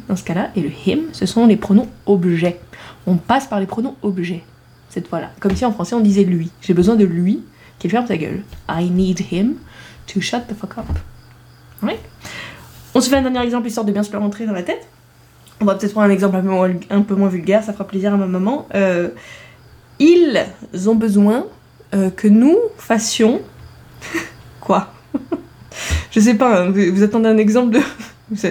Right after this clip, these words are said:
vous attendez, il y a un suspense, mais en fait je ne sais pas ce que je vais dire. Ils ont besoin que nous, euh, non, on va faire très soft.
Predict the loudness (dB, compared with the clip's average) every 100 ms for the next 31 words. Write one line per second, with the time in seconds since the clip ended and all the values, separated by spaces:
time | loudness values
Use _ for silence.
0 | -2 -2 0 2 2 2 2 2 0 0
1 | 2 2 0 2 2 2 2 0 0 0
2 | -2 -4 -8 -10 -16 -16 -16 -2 4 4
3 | 4 2 2 2 0 2 2 0 0 2
4 | 4 4 2 -4 -14 -20 -6 -2 0 0
5 | -2 -2 -8 -20 -10 0 0 0 -2 -2
6 | -4 -4 -8